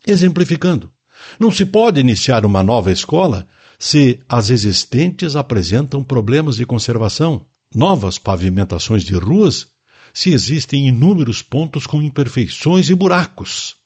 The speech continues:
entre outras questões que carecem de planejamento. Os apontamentos do Tribunal de Contas da União em dois mil e vinte e dois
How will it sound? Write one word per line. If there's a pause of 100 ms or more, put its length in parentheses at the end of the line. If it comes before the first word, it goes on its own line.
(360)
entre
outras
questões (520)
que
carecem
de
planejamento. (580)
Os
apontamentos
do
Tribunal
de
Contas
da
União
em
dois
mil
e
vinte
e
dois